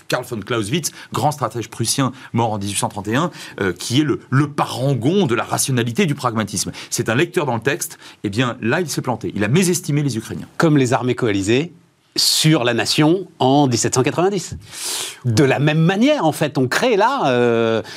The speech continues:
Speaker 2: ce que tu, ce que tu dis, le, cette, j'a-, j'adore cette phrase d'ailleurs, hein, représentation d'un soi collectif, ce que l'Europe n'a pas.
Speaker 1: C'est l'idée de nation. Et non, non, non, on, bah, on l'a pas encore.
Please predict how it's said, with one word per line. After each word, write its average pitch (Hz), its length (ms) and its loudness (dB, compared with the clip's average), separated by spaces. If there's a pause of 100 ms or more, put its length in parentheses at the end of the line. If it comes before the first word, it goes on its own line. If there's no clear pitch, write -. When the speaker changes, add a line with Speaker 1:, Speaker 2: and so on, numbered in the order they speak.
(160)
Speaker 2:
ce 135 340 0
que 165 80 2
tu, 156 300 2
ce - 100 -2
que 175 80 2
tu 160 180 2
dis, 262 340 4 (280)
le, 151 220 2
cette, - 360 -2
j'a-, 117 160 -2
j'adore 143 340 2
cette 233 140 -4
phrase 294 220 2
d'ailleurs, 151 300 4
hein, 175 80 4
représentation 165 680 0
d'un 139 120 0
soi 170 180 2
collectif, 165 580 0 (840)
ce - 100 -4
que - 100 2
l'Europe 160 300 2
n'a 185 100 4
pas. 139 220 -2 (220)
Speaker 1:
C'est - 80 -4
l'idée 98 180 0
de 104 60 -2
nation. 92 260 -4 (300)
Et 104 80 0
non, 131 260 2
non, 110 120 2
non, 104 140 0
on, 104 140 0
bah, 104 240 -2
on 107 40 -4
l'a 101 100 -2
pas 131 100 -4
encore. 92 300 -8